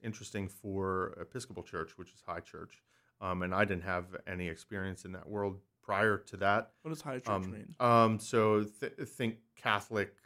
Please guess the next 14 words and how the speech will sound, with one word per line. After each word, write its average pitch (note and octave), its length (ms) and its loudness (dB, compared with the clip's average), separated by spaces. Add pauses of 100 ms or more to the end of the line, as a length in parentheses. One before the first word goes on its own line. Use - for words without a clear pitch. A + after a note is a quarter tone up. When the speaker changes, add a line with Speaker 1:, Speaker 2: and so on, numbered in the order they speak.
(200)
Speaker 1:
um, G2 480 0 (140)
Catholic G#2 460 -10
church-ish - 1040 -8
or, G2 260 0
or G2 120 -6
Greek G2+ 320 -8
Orthodox, G2 640 0 (440)
where, G2 800 4
um, F#2+ 420 -2 (180)
it's - 240 -14
a A2 40 -12
lot G2 280 2
of F2+ 120 -2
ceremony, G2 840 0